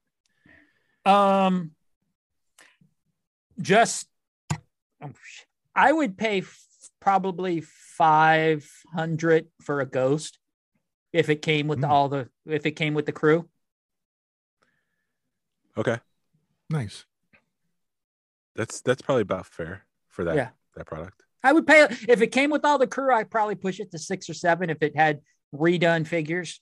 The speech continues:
Speaker 1: to go match the, the ghost and it had a Phantom.
Speaker 3: Yeah.
Speaker 1: Yeah, you're, you're hitting me in a soft spot.
Speaker 2: Scale-wise, do you think that's bigger than the Razor Crest?
Speaker 1: Probably.
Speaker 2: Or is it
Speaker 3: Yeah,
Speaker 2: a little
Speaker 3: I think
Speaker 2: bit?
Speaker 3: it's about Falcon size.
Speaker 2: Okay.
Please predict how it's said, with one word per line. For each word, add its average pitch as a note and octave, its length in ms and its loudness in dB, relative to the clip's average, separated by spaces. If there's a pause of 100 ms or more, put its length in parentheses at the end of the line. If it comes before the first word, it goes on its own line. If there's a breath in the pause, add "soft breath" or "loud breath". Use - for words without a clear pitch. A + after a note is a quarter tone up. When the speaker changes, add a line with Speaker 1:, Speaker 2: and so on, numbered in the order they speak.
Speaker 1:
to D#3 160 0
go C#3+ 220 0
match D3 420 -2 (120)
the, C#3 180 -6 (200)
the C3+ 100 -14
ghost D3 420 -2
and C#3+ 180 0
it D3 60 -8
had D#3 140 0
a D3+ 60 -4
Phantom. F#3 440 -2 (320)
Speaker 3:
Yeah. D#2 200 -10 (640)
Speaker 1:
Yeah, C3+ 260 0
you're, C#3 260 -4
you're D3 220 0
hitting D3 220 0
me C#3 100 -2
in B2+ 80 -6
a B2 40 -8
soft A#2 280 -6
spot. - 240 -12 (960)
Speaker 2:
Scale-wise, C3 640 -2
do B2+ 60 -6
you A#2 40 -6
think A#2+ 180 -8
that's A#2+ 180 -6
bigger B2 300 -8
than A#2+ 160 -8
the A#2 80 -8
Razor B2 300 -6
Crest? - 480 -12 (1160)
Speaker 1:
Probably. B2 420 -2
Speaker 2:
Or G2+ 60 -6
is F2+ 60 -12
it - 120 -20
Speaker 3:
Yeah, G#2 400 2
Speaker 2:
a A2 80 -6
little A2+ 160 2
Speaker 3:
I - 20 -2
think D#3+ 180 4
Speaker 2:
bit? - 20 2
Speaker 3:
it's D#3 160 -2
about A#2 400 -2
Falcon F#2+ 460 0
size. E2+ 440 -6 (380)
Speaker 2:
Okay. G2+ 240 -6